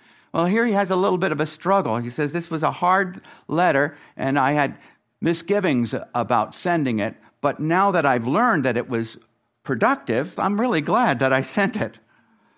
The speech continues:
I now rejoice, not that you were made sorrowful,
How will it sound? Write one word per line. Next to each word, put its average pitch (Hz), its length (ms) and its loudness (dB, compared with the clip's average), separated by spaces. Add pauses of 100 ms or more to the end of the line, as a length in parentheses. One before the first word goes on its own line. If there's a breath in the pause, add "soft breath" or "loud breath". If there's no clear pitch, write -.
(1700 soft breath)
I 120 140 2
now 143 240 4
rejoice, 156 720 -2 (360)
not 156 300 0
that 156 180 -2
you 143 160 -2
were 131 140 0
made 120 280 0
sorrowful, 123 760 0